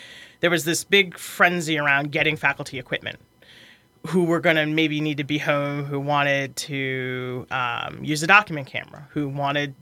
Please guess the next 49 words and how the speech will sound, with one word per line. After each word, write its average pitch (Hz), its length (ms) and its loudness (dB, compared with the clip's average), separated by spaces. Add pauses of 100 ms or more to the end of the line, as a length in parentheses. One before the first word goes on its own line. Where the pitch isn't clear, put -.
who 156 160 -2
didn't 175 180 2
have 180 120 4
a 180 60 4
webcam, 170 520 2
who 143 60 -10
didn't 156 160 -2
need, 160 160 -2
so 175 140 0
there 170 100 4
was 165 140 0
that, 208 320 6
there 175 100 2
was 165 100 -4
a 180 60 -6
big 185 220 2
run 165 240 4
around 147 300 2
that, 123 220 2
around 135 200 0
that 120 180 -2
time. 92 320 -4 (540)
Um, 127 340 2
we 151 80 2
were 147 160 2
ordering 170 480 8
like 151 180 0
everybody 185 440 6
else, 139 260 2
like, 165 160 4
"Oh, 180 160 8
Amazon, 180 460 6
no 196 80 4
more 208 180 6
webcams, 165 680 2 (120)
<laughs> - 80 -6
no 208 120 8
more 214 180 4
owls, 160 460 2
no 160 120 0
more," 165 240 4
you 160 80 4
know, 143 100 2
so 170 160 -2
we, 202 100 2
we 208 200 -2
were 202 100 4
trying 160 300 6
to, 147 280 -2